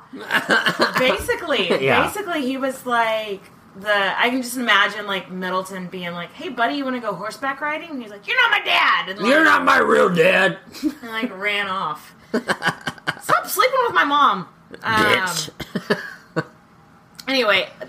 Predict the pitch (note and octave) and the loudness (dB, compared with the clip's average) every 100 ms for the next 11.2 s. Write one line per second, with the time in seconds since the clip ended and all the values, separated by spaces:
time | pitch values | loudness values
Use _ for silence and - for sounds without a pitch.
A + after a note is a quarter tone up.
0 | - - - G#3 C4 - G3+ F3 E3 - | -18 -6 2 2 2 0 0 0 -2 -8
1 | G3 F3+ - D#3+ D#3+ G3 D#3 D3+ D#3 D#3 | -8 -8 -6 -6 -6 -6 -8 -8 -14 -12
2 | D3+ C#3 D#3+ E3+ C#3+ - E3+ D3+ F3+ E3 | -14 -14 -10 -8 -8 -10 -12 -12 -10 -10
3 | D3 D3 D3 - A#2+ C#3+ B3+ - - - | -10 -8 -10 -6 -2 -2 -2 -8 -16 -18
4 | - - - - - G3 F#3+ F3 F3 E3+ | -20 -20 -20 -20 -14 -8 0 2 2 -2
5 | - - - F#3 F3+ D#3+ D3 A#2+ - - | -10 -20 -6 0 2 2 -4 -14 -20 -20
6 | - - - - - - - - F#2 G#2+ | -20 -20 -20 -20 -20 -20 -20 -4 -2 0
7 | G2+ - C4 - - - B3 G#3+ F#3+ - | 2 4 4 4 0 2 2 2 -4 -2
8 | C#4+ G4 A#3+ - - - - - - A3+ | 4 4 4 0 -2 -18 -20 -18 -10 -6
9 | G#3+ - F#3 A3+ C#4+ E3 C#3+ C#3+ - - | -6 -2 0 2 0 -2 -8 -14 -20 -20
10 | - G3 G3+ - B3 A#3+ A3+ A3 G3+ F#3 | -12 -8 -6 -6 -6 -6 -6 -2 0 0
11 | F3+ F3+ | -2 -6